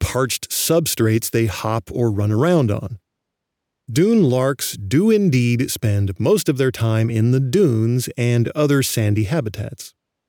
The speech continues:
They find insects and seeds among scattered clumps of grass or by digging in the sand with their bills. Our tour takes us eastward now, into Asia.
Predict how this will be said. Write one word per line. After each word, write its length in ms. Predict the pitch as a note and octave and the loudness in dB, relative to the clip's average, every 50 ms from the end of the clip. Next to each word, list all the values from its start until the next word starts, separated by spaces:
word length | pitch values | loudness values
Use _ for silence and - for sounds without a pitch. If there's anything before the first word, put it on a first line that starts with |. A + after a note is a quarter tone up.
| _ _ _ _ - | _ _ _ _ -4
They 120 | - D3+ D3 | -2 -2 0
find 300 | - D#3+ D3+ D3 C#3+ D#3 | 0 0 0 0 0 2
insects 580 | D#3+ F3 F3+ F3 - - D#3+ D#3+ D#3+ - - | 2 2 2 2 2 2 0 0 0 0 0
and 140 | A#2+ A2 F#2+ | -2 0 0
seeds 440 | - - - E3+ F3 E3+ E3+ C3+ A#2+ | -2 0 2 2 4 4 2 2 2
among 480 | A#2 A2+ A2 A2+ A#2 A2+ A2+ A2 A2+ | 0 2 2 2 2 2 2 0 0
scattered 520 | A2 - - - C3+ B2 C3 B2+ B2+ A2+ - | -2 -4 -6 -4 -2 -2 0 0 0 -2 -2
clumps 280 | - C3+ C3+ B2+ - - | -2 -2 -2 -2 -2 -4
of 120 | G#2+ G2 | -6 -4
grass 560 | F#2+ - D3 D#3 E3 E3+ F3 E3+ - - - | -2 -2 0 0 0 0 -2 -2 -4 -6 -8
or 180 | - B2+ C3 C3+ | -4 -2 -2 0
by 220 | B2 A2+ A#2+ B2+ | 0 0 -2 -2
digging 340 | A#2+ G#2+ A#2+ B2 C3+ C3 B2+ | 0 0 0 0 0 0 0
in 100 | B2 A#2+ | 0 0
the 60 | A#2+ | -2
sand 440 | A2 - - D#3 E3+ D#3+ C3+ B2 A2+ | -2 -2 -2 0 0 2 0 0 0
with 160 | A2 A2+ G2+ | -2 -2 -2
their 100 | A2+ A#2 | -2 -2
bills. 540 | G#2+ A2 D#3+ D#3 B2 - - - - - - _ _ _ _ _ _ _ _ _ _ _ _ _ _ _ _ _ _ _ _ _ _ _ _ _ _ _ - | -2 0 -2 -2 -2 -4 -8 -10 -12 -14 -20 _ _ _ _ _ _ _ _ _ _ _ _ _ _ _ _ _ _ _ _ _ _ _ _ _ _ _ -4
Our 220 | A#2 A#2 A2+ A2+ | -2 0 0 0
tour 460 | - - - A3 A#3+ F#3 D3 D3+ E3+ | -2 0 0 2 4 4 4 4 2
takes 360 | - - - C3+ C3+ - - - | 2 0 0 -2 -2 -2 -4 -4
us 340 | - C3 A#2+ - - - - - | -2 -2 -2 -2 -6 -10 -10 -4
eastward 580 | G3+ G#3 G3 - - - A#2 A2 G#2+ G2+ F#2 F#2+ | -2 -2 0 0 -2 -2 0 0 0 0 0 -2
now, 360 | G2+ G2+ G#2+ - - B2+ - _ _ _ - | -2 -2 -4 -6 -10 -14 -16 _ _ _ -2
into 200 | B2 A#2+ - C#3 - C#3+ | 0 0 0 0 0 2
Asia. 480 | C#3+ C#3 C3+ A#2 G2+ G#2 G#2 - - | 2 2 2 2 0 -2 -4 -6 -14